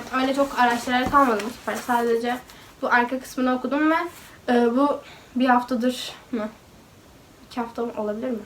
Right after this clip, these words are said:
Hayır, bir hafta falandır da duruyor yani çekmek için. Ve kitapları unuttum birazcık.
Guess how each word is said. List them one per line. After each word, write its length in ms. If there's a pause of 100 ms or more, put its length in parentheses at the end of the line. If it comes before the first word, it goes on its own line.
(180)
Hayır, 180 (140)
bir 60
hafta 240
falandır 480
da 180 (100)
duruyor 300 (260)
yani 380
çekmek 360
için. 180 (220)
Ve 100
kitapları 360
unuttum 400
birazcık. 560